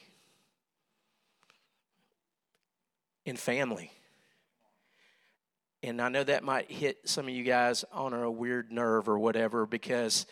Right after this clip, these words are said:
a lot of us experience community on so many different levels. And we see community or family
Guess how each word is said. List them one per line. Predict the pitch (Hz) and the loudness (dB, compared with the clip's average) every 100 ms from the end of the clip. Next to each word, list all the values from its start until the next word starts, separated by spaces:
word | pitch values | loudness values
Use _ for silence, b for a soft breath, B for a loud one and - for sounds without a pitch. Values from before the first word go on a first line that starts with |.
| B B B | B B B
a | - | -2
lot | 123 139 151 | 6 8 8
of | 147 | 6
us | 143 147 | 4 4
experience | - - - 147 143 135 - | 2 0 0 0 2 0 -2
community | - - 131 139 127 120 120 113 B B - | -4 -6 -4 -2 -2 -2 -4 -6 B B -6
on | 127 | 0
so | - 151 | 4 4
many | 139 135 | 2 0
different | 127 131 127 117 | 2 2 2 4
levels. | 120 - 107 92 - - B B B B | 6 6 4 -2 -6 -8 B B B B
And | 143 | 0
we | 147 | 2
see | 143 - 165 | 4 4 2
community | - 165 147 147 147 131 127 - B B | -2 -2 0 0 0 0 0 -4 B B
or | 135 123 | 0 2
family | - 147 143 135 | 4 2 2 0